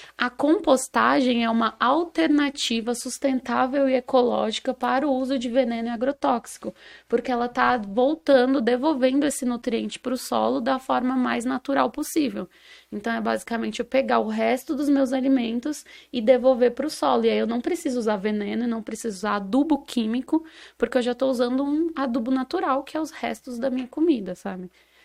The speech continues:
Então, a compostagem é basicamente isso, é uma alternativa ao veneno. É uma alternativa que já é muito usado em muitos lugares, assim, muitas cidades são modelos, assim, de uso da compostagem.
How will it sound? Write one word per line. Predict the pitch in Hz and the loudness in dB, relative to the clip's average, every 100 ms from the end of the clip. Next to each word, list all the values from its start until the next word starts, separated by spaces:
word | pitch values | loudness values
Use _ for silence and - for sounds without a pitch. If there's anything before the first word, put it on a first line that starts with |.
| _ | _
Então, | 220 | -4
a | 220 | -2
compostagem | 247 240 247 254 233 | -2 -2 -2 -2 0
é | 247 | 0
basicamente | 247 247 277 269 262 269 | 0 -2 -4 -2 -2 -2
isso, | 233 - | -4 -4
é | |
uma | 214 214 - | -4 -2 0
alternativa | 214 254 - - 294 277 277 - 226 220 226 247 | 2 0 0 -2 0 0 -2 -4 -2 -2 -2 -2
ao | 226 220 | -4 -4
veneno. | 240 262 214 196 185 _ _ _ _ _ _ _ _ - | -2 -2 -2 -6 -10 _ _ _ _ _ _ _ _ -10
É | 214 | -4
uma | 214 | -2
alternativa | 208 220 226 226 226 226 | -2 0 -2 -2 -2 -2
que | 214 | 4
já | 233 | 4
é | |
muito | 226 233 240 | 4 0 -2
usado | 285 240 220 226 | 2 4 2 0
em | 254 | -2
muitos | 240 233 - | -2 -4 -4
lugares, | 254 240 202 190 190 | -2 0 -2 -4 -10
assim, | - 214 | -10 -8
muitas | 196 202 214 | -8 -6 -8
cidades | - 202 202 190 | -6 -6 -6 -8
são | 240 | -10
modelos, | 214 233 208 214 202 190 | -6 -6 -4 -6 -8 -12
assim, | - 208 190 _ - - _ | -12 -12 -12 _ -20 -20 _
de | 180 202 | -8 -6
uso | 202 202 | -6 -6
da | 208 196 | -6 -6
compostagem. | 220 190 202 - 202 185 175 | -8 -6 -8 -6 -4 -4 -6